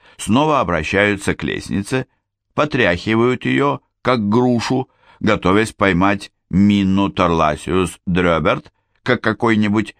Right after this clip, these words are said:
перезрелый фрукт. «Торкель, на помощь!» Услышав её крик,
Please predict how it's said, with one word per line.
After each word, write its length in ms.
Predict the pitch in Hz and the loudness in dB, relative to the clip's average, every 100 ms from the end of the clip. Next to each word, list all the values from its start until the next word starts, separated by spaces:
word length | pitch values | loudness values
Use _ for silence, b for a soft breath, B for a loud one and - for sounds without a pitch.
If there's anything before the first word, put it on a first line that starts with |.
| _ | _
перезрелый 680 | - 107 104 90 98 98 101 | 0 2 2 2 2 2 0
фрукт. 480 | - 107 101 - _ _ _ _ _ _ - | -2 -2 -2 -6 _ _ _ _ _ _ -2
«Торкель, 720 | 277 302 294 302 254 233 196 _ _ _ - | 2 2 2 -2 -2 -2 -4 _ _ _ -6
на 200 | 214 262 | -2 0
помощь!» 760 | 269 247 294 285 233 202 - _ _ _ b b b | 2 2 4 2 0 -2 -10 _ _ _ b b b
Услышав 600 | 107 104 107 95 87 78 | 0 2 2 2 0 0
её 220 | 76 69 | 0 -2
крик, 400 | 78 110 123 | -2 -2 -4